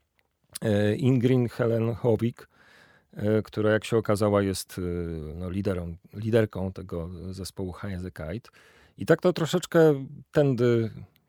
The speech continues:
to zainteresowanie poszło i, mm, muszę powiedzieć, że to jest, y, bardzo ciekawe podejście do, do współczesnego popu,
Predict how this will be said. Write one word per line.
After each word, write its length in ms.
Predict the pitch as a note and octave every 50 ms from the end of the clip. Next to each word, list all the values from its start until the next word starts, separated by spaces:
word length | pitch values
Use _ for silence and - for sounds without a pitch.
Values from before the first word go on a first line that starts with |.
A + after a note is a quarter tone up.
| _
to 100 | - A2+
zainteresowanie 800 | G#2 A#2 A2 A2 G#2+ - A#2 A2+ G#2+ - B2 A2 A2 G#2+ G#2 F#2+
poszło 680 | - - F#2 E2+ - - - F#2+ G#2+ B2 C#3 C#3+ C3 -
i, 440 | - A2+ A2 A2 A2 A2+ A2 G#2+ -
mm, 540 | A2+ G#2+ G2+ G2 G2 G2 G2+ G2+ G#2 A2 A2+
muszę 200 | A#2 A2+ - -
powiedzieć, 520 | - - A#2 A2+ A#2+ A2+ B2+ A#2+ A2+ - -
że 260 | B2+ A#2+ A#2+ A#2+ A#2 - _ _ _ _ _ _ _ _ _ _ _ _ _ _ _ _ _ -
to 100 | C3 C3+
jest, 520 | C#3 C3+ - - - - - - - -
y, 220 | A#2+ B2 A#2 A#2 - - - - _
bardzo 280 | G#2+ A#2+ C3+ C#3+ D#3+ D3
ciekawe 480 | - D#3 D3 - D3 D3+ C3 C#3+ C3+
podejście 600 | - - C3+ A#2+ C3+ C3 C3 B2 - - B2+ A#2
do, 800 | A2 A2 A2 G#2+ G#2+ A2 A2 G#2+ G#2 G#2 G2+ G2 F#2+ G#2 - - - - - - - - - - - - - - - - - - A#2 - -
do 320 | C#3+ D3 D3 - B2+ A#2 A2+
współczesnego 800 | - - - C3 A2+ - B2+ B2 - - - A2 A2+ A2 A2 G#2+
popu, 580 | - - A2 G#2 - - A2+ A#2 C#3 D#3+ D3+